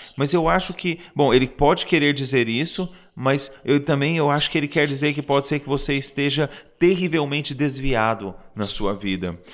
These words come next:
Você ainda está caminhando em trevas. Eu não acho que ele quer dizer que vo-, definitivamente você não é salvo, mas acho que ele quer dizer que trevas aqui é um termo mais elástico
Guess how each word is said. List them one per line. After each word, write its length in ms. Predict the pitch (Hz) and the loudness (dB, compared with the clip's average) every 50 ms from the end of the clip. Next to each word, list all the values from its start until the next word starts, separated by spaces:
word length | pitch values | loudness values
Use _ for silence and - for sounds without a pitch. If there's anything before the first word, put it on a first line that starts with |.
| - - - | -14 -8 -4
Você 240 | 117 110 - - | -2 0 2 2
ainda 220 | 135 120 127 131 139 | 2 2 2 0 0
está 300 | 135 - - - 143 143 | -2 -2 0 -2 -4 -4
caminhando 520 | - 160 143 147 143 139 147 165 175 160 | -2 -4 -4 -2 -2 -2 -2 -2 -2 -4
em 120 | 160 143 135 | -6 -6 -8
trevas. 680 | - - - 120 117 110 107 101 107 104 101 - - - - - - _ _ _ - _ - - _ _ - - - - - - | -8 -4 -2 0 2 2 0 0 -2 -2 -4 -4 -8 -10 -16 -20 -20 _ _ _ -20 _ -20 -20 _ _ -16 -16 -16 -16 -12 -8
Eu 140 | - 127 131 | -4 -2 -2
não 180 | 147 175 202 202 | -2 -2 -2 -2
acho 200 | 196 190 180 - | -4 -4 -4 -4
que 80 | - | -4
ele 80 | 170 160 | -4 -4
quer 180 | 160 - 156 151 | -2 -2 -2 -2
dizer 640 | 143 139 135 131 143 143 147 143 143 - - - _ | -2 -6 -6 -2 0 0 0 -2 -4 -10 -20 -20 _
que 120 | - 139 | -8 -4
vo-, 160 | 131 135 139 | -2 -2 -2
definitivamente 800 | - 127 127 156 147 - 147 147 - - 139 127 123 131 139 131 | 0 0 -2 0 2 2 0 2 2 2 2 4 2 0 -4 -4
você 260 | - 127 139 - - 131 | -4 -4 -4 -4 -4 -2
não 160 | 123 123 127 | -2 -2 -2
é 60 | 123 | 0
salvo, 560 | 123 - - - 117 110 113 127 147 147 143 | 0 0 0 2 2 4 4 4 2 0 -2
mas 280 | 120 120 127 131 - - - - - - - | -2 -2 -2 -2 -2 -6 -12 -16 -16 -8 -4
acho 220 | 123 131 127 - | -2 -2 -2 -2
que 80 | - 151 | 0 -2
ele 80 | 139 | -2
quer 220 | 135 - 147 131 135 | 0 2 2 2 2
dizer 380 | 139 135 123 139 143 143 139 | 0 -2 -2 0 0 0 0
que 280 | - - 143 143 135 139 - - - - - - _ - - | -2 -2 -2 -2 -2 -4 -8 -20 -20 -20 -20 -16 _ 4 6
trevas 340 | 135 135 151 175 160 160 | 6 8 6 6 4 4
aqui 280 | 139 139 139 - - 147 | 2 0 0 0 2 4
é 60 | 143 143 | 4 4
um 100 | 139 135 | 2 0
termo 320 | - 160 139 139 139 135 | 2 2 2 4 2 2
mais 340 | 131 127 127 135 131 - - - - - | 2 4 2 2 2 -2 -6 -8 -6 -2
elástico 920 | 131 131 123 120 113 113 131 143 147 143 - - 120 - - 107 98 | 0 2 2 4 4 4 4 4 4 2 0 -2 -4 -6 -8 -8 -8